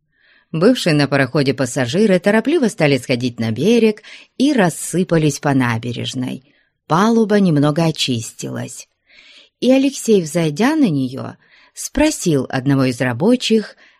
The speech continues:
где ихний капитан. Тот указал ему на молодого человека,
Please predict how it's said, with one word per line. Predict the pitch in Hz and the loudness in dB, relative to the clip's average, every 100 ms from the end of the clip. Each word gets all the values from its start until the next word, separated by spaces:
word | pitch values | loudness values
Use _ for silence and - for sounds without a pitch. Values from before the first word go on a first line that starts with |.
| - | -6
где | 156 165 240 | -4 2 2
ихний | 294 - 202 208 226 233 | 2 -2 -6 2 2 4
капитан. | 233 233 269 - 120 123 135 _ _ _ _ _ _ | 0 -2 -4 -4 -6 -8 -16 _ _ _ _ _ _
Тот | - 208 | 0 2
указал | 247 254 294 226 165 143 | 2 2 2 4 2 2
ему | 139 | 2
на | 143 151 | 2 4
молодого | 170 170 151 143 135 | 2 2 0 0 0
человека, | - 131 131 156 269 285 135 123 | -4 -4 -2 -2 -2 -2 -4 -4